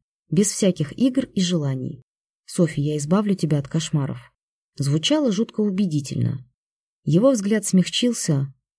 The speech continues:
Он стряхнул с моего плеча невидимую пылинку, не задев меня. Порыв ветра распахнул полы его пальто, и одна сторона загнулась.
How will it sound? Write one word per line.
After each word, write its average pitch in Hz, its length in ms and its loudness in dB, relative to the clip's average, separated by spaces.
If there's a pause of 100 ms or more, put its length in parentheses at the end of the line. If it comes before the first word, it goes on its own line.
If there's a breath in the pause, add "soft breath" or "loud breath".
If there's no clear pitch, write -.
(120)
Он 220 140 2
стряхнул 196 420 0
с 190 120 -2
моего 156 240 2
плеча 156 280 0
невидимую 143 540 2
пылинку, 226 460 2
не 196 160 4
задев 165 400 0
меня. 131 340 -4 (400)
Порыв 196 300 4
ветра 214 340 2
распахнул 190 500 2
полы 175 300 2
его 160 220 0
пальто, 151 400 0
и 220 80 4
одна 175 260 4
сторона 180 600 2
загнулась. 156 760 -2